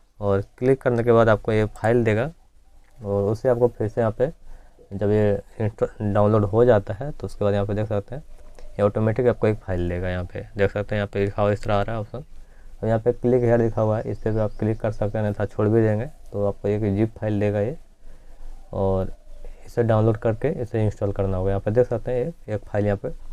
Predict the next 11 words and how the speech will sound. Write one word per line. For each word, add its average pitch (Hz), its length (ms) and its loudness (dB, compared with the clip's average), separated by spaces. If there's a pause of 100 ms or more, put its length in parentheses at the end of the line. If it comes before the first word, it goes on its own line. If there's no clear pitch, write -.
(480)
डाउनलोड 104 400 4
हो 107 80 2
चुका 113 220 -2
है, 120 60 4
बस 110 180 -2
इस 107 80 -4
पर 113 180 -2
टैप 110 300 -2
करना 107 260 0
है। 131 180 -4 (1160)
और 107 300 4